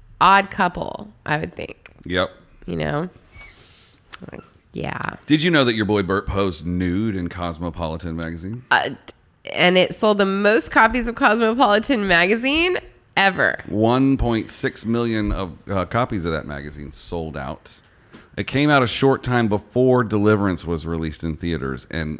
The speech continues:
Speaker 2: Reynolds, uh, said, "I'm very embarrassed by it."
Speaker 1: Yeah, he didn't like it.
Speaker 2: He th-, he, uh, "I thought it cost some actors in Deliverance an Academy Award," Reynolds told Morgan. "It cost," uh, Pierce Morgan in this interview, "I think it cost John,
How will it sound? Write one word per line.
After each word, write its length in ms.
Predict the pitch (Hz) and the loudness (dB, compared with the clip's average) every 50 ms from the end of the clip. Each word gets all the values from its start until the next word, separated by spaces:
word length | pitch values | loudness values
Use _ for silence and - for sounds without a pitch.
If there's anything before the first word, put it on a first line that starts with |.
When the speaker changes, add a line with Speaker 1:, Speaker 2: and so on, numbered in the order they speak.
| - - | -8 -6
Speaker 2:
Reynolds, 460 | 87 95 98 98 92 87 82 - - - _ - | -4 -2 -2 -2 -2 -4 -6 -8 -12 -16 _ -10
uh, 320 | 82 82 78 76 73 67 - - _ _ _ _ _ _ _ _ _ _ _ _ _ - | -8 -6 -6 -6 -6 -8 -10 -14 _ _ _ _ _ _ _ _ _ _ _ _ _ -12
said, 200 | - - 85 80 | -8 -6 -4 -2
"I'm 120 | 82 82 | -2 -2
very 260 | 76 85 85 87 87 | -2 0 0 0 -2
embarrassed 480 | 85 78 73 78 78 71 67 - - - | -4 -4 -4 -4 -4 -4 -6 -8 -12 -14
by 120 | - 50 | -14 -12
it." 160 | 50 50 - - _ _ _ _ _ _ _ - | -12 -14 -14 -18 _ _ _ _ _ _ _ -4
Speaker 1:
Yeah, 260 | 208 214 214 214 214 220 | 0 2 2 4 2 2
he 120 | 208 233 | 2 0
didn't 220 | 226 254 247 220 175 | -2 -2 -4 -2 0
like 240 | 156 175 190 - | 0 0 0 -2
it. 280 | 175 151 - - - - - - _ _ - | -6 -6 -6 -6 -8 -10 -14 -20 _ _ -6
Speaker 2:
He 260 | - - 120 135 147 | 0 4 4 4 4
th-, 320 | - - 117 104 95 90 - | 4 4 4 6 6 4 2
he, 160 | 107 117 113 - - - | 0 -2 -4 -4 -4 -2
uh, 240 | 92 92 90 87 80 | 0 0 0 0 0
"I 140 | - 107 113 | 0 0 0
thought 260 | 110 - 139 151 156 | 2 4 6 6 4
it 80 | 139 - | 4 2
cost 300 | - 131 123 120 107 - | 2 2 2 2 2 0
some 100 | 120 117 | 2 2
actors 340 | 113 113 110 - 117 107 98 | 2 2 2 0 -2 0 0
in 80 | 107 | 0
Deliverance 460 | 98 98 98 98 87 87 92 87 - - | 2 2 2 2 2 2 0 -2 -2 -2
an 80 | 98 98 | -4 -4
Academy 420 | 95 - 101 101 95 92 92 92 | -2 0 0 2 2 2 2 0
Award," 400 | 85 80 82 82 80 76 73 71 | 0 0 0 0 0 0 -2 -2
Reynolds 340 | 78 80 78 78 76 - - | -2 -4 -4 -4 -6 -8 -8
told 340 | - 82 80 78 76 78 78 | -6 -4 -4 -4 -4 -4 -4
Morgan. 340 | 82 82 87 82 92 90 - | -2 -2 -2 -2 -4 -4 -6
"It 160 | - 78 - | -8 -10 -8
cost," 520 | - - 101 101 98 92 - - - - - | -4 -2 0 2 0 0 -2 -8 -10 -8 -6
uh, 160 | 92 85 80 | -6 -4 -6
Pierce 340 | 78 - - 82 78 - - | -6 -6 -6 -6 -6 -8 -10
Morgan 340 | - - - - 71 78 - - - | -10 -10 -8 -8 -8 -8 -10 -10 -10
in 80 | 69 64 | -10 -8
this 140 | 58 80 | -8 -10
interview, 360 | 80 62 73 80 87 104 113 110 - - - - - - _ _ _ - - | -8 -6 -4 -2 -2 -2 -2 -2 -6 -12 -20 -20 -20 -20 _ _ _ -10 -4
"I 100 | - 104 | -2 -2
think 220 | 101 - 139 135 131 | 0 2 2 0 0
it 80 | - | 0
cost 280 | - 110 104 95 87 - | 0 2 2 2 0 0
John, 520 | - 107 98 92 87 87 85 85 85 87 | 0 2 4 4 4 4 2 0 -2 -4